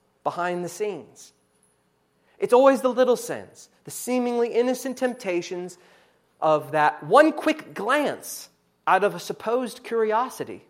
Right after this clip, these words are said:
but really it was out of lust. That quick, blunt, harsh reaction towards a loved one or a coworker or each other that was seemingly done to be in correction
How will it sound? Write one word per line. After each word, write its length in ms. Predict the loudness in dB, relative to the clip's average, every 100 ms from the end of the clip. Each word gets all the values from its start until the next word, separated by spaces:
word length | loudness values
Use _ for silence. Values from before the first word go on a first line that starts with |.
| _
but 120 | -12
really 180 | -8 -6
it 40 |
was 120 | -6 -6
out 140 | -8
of 100 | -8
lust. 400 | -12 -12 -16 -20 _ _ _ _ _ _ _ _ _ _ _ 4
That 240 | 6 6 0
quick, 380 | -2 -2 -2 -16
blunt, 520 | -8 2 4 4 2 -8
harsh 440 | -2 8 8 8
reaction 680 | 4 6 8 6 2 -6 -6
towards 300 | 2 6 8
a 40 | 6
loved 360 | 6 6 4
one 260 | 0 0 0 -10 _ _ _ _ _ _ _ _ _ -2
or 140 | 2
a 60 | 2
coworker 800 | 10 12 12 12 10 2 -10 -12 -20 _ _ _
or 220 | 2 4 4
each 200 | 6 10
other 400 | 10 10 4 -4 -20 _ _ _ _ _ _ _ _ _ _ _
that 120 | 4
was 140 | 4 4
seemingly 500 | 2 4 6 4 2
done 320 | 6 6 4
to 100 | 0
be 160 | 2 4
in 80 |
correction 640 | 8 12 12 12 8 4